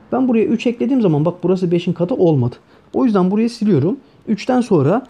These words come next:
sekize bölünebilme kuralı gibi üçün üstüne ne ekliyorum arkadaşlar? Ee, on bir ekliyorum. On bir ekledim. Burası, e, sekizin katı oldu. Peki ben buraya on bir ekleseydim beşin katı olur mu? On bir artı dörtten on beş oldu. Demek ki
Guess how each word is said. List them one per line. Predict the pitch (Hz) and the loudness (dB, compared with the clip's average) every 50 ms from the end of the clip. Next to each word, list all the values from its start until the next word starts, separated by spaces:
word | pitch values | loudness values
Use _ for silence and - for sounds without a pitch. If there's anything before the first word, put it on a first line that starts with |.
| - _ _ | -16 _ _
sekize | - - 175 175 180 185 202 190 | -4 -2 0 0 2 2 2 2
bölünebilme | 190 190 190 190 190 175 185 180 185 185 | 4 2 2 2 2 2 2 2 2 0
kuralı | 180 - 175 170 151 | 0 0 0 2 2
gibi | 143 131 120 135 | 2 0 0 -2
üçün | - - - - 220 202 | -2 -4 -4 -2 -2 0
üstüne | 202 185 - - 185 202 | 0 -2 -2 -2 -2 0
ne | 233 220 175 143 | 0 0 0 -2
ekliyorum | - - 151 165 - - 147 143 131 131 | -2 -2 -2 -2 -2 -2 0 0 0 0
arkadaşlar? | 135 131 135 143 135 131 - 233 294 285 - - _ _ _ _ _ _ - | -2 -2 -2 -2 -4 -2 -2 -4 -6 -6 -8 -16 _ _ _ _ _ _ -8
Ee, | - 120 127 - - | -6 -4 -4 -4 -2
on | - 208 214 202 | 0 0 2 2
bir | 165 151 | 2 2
ekliyorum. | 135 127 131 - - - - - _ _ _ _ _ _ _ _ _ - | 2 0 -2 -6 -12 -14 -14 -16 _ _ _ _ _ _ _ _ _ -2
On | 226 214 185 147 | 0 0 2 2
bir | 139 | 0
ekledim. | 135 123 - - - - - _ _ - _ _ _ - | 0 -2 -2 -8 -16 -18 -20 _ _ -20 _ _ _ -6
Burası, | 254 247 226 - - 269 359 466 - _ _ _ - | -2 -2 -2 -2 -4 -6 -6 -8 -12 _ _ _ -4
e, | 175 175 170 165 160 160 - - | -2 0 0 0 0 -2 -6 -8
sekizin | - - - 214 190 190 180 214 | -8 -4 -2 -2 -2 -2 -2 -4
katı | 196 - 190 180 247 | -4 -4 -6 -4 -2
oldu. | 247 220 156 120 123 170 220 220 - _ _ _ _ | 0 0 0 2 0 -2 -4 -4 -8 _ _ _ _
Peki | - 190 202 190 | -6 -4 -2 0
ben | 202 214 226 226 | 0 0 0 2
buraya | 226 233 240 | 2 0 0
on | 220 202 190 180 175 | 0 0 0 0 2
bir | 160 151 | 2 0
ekleseydim | 147 143 - 156 131 - 147 131 123 180 233 262 - - _ _ _ _ _ _ - | 0 0 -2 -2 0 0 0 2 2 2 0 -2 -4 -10 _ _ _ _ _ _ -2
beşin | 170 175 - 208 180 | 0 0 0 0 -2
katı | 185 185 185 214 | 0 0 0 0
olur | 180 202 208 202 | 2 2 2 2
mu? | 139 131 180 233 240 - | 2 2 0 -2 -4 -4
On | - 190 208 208 196 | -2 -2 0 0 2
bir | 202 | 2
artı | 180 165 160 156 165 160 | 2 0 0 -2 -2 -2
dörtten | 165 151 156 - - | -2 -2 -2 -2 -4
on | - 233 196 147 120 | -2 0 0 0 0
beş | 113 120 - - - | -2 -4 -6 -6 -2
oldu. | - 180 147 120 - - _ _ _ _ _ _ _ | 0 0 0 0 -2 -6 _ _ _ _ _ _ _
Demek | - 262 233 165 - | 0 0 0 0 0
ki | - 208 233 262 | -2 -2 -2 -2